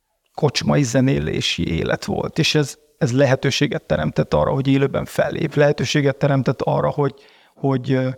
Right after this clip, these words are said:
kipróbáld magad más zenészekkel adott esetben élőben, és ez mindenképpen, vagy szinte biztos vagyok benne, hogy, hogy, ö, ö, ez az egyik olyan dolog, ami, ami elindított Gyergyóba egy olyan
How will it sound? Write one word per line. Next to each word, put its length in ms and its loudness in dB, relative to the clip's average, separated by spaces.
kipróbáld 600 0
magad 260 0
más 280 2
zenészekkel 960 0
adott 260 0
esetben 580 0
élőben, 720 2
és 140 -4
ez 100 -2
mindenképpen, 960 2
vagy 280 -2
szinte 240 0
biztos 320 0
vagyok 180 0
benne, 240 0
hogy, 320 -2
hogy, 320 0
ö, 160 4
ö, 280 -6
ez 160 0
az 120 0
egyik 380 0
olyan 280 2
dolog, 280 0
ami, 240 2
ami 240 2
elindított 460 0
Gyergyóba 680 2
egy 180 -2
olyan 340 0